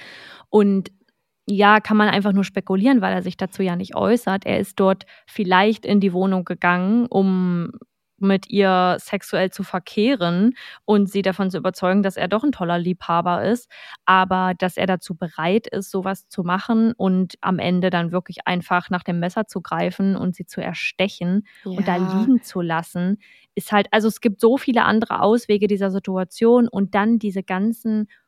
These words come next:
Speaker 1: Folgetaten, da hatten jetzt die Leute damals natürlich nicht die, das Wissen drüber, weil das noch nicht
Speaker 2: Ja.
Speaker 1: geschehen war, aber wir wissen jetzt, der kann ganz anders und dass das sehr wahrscheinlich kein Versehen war, sondern eher so ein, wenn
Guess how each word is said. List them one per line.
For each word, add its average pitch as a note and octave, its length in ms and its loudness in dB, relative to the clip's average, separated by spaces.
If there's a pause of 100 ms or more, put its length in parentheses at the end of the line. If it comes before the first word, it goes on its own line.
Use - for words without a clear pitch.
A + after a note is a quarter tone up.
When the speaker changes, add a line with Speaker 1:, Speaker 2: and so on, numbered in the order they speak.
Speaker 1:
Folgetaten, G3 1200 0 (260)
da D#3+ 140 -6
hatten F3+ 240 -4
jetzt E3+ 240 -10 (460)
die G3 100 0
Leute F3 280 -2
damals F3 500 -2
natürlich F3+ 400 -4
nicht F#3 340 -4
die, F#3 160 -12
das F3+ 240 -8
Wissen A#3 300 2
drüber, F#3+ 360 0
weil F3 140 -2
das F3+ 140 -6
noch F3+ 100 -4
nicht F#3 120 -2
Speaker 2:
Ja. F#3 60 -10
Speaker 1:
geschehen G3 380 0
war, F#3 120 0
aber E3+ 300 -2
wir A3 280 0
wissen F3+ 280 -6
jetzt, F3 380 -6 (1080)
der E3+ 80 2
kann G3 640 2
ganz F3 360 0
anders C4 580 2
und G#3 360 0 (160)
dass G3+ 220 -4
das - 240 -6
sehr G3 160 0
wahrscheinlich F#3 480 -4
kein F#3 200 -4
Versehen F#3+ 500 0
war, F3+ 200 0
sondern F3 340 -2
eher F3+ 280 0
so F3 200 -4
ein, F3 260 -2
wenn F3+ 300 -2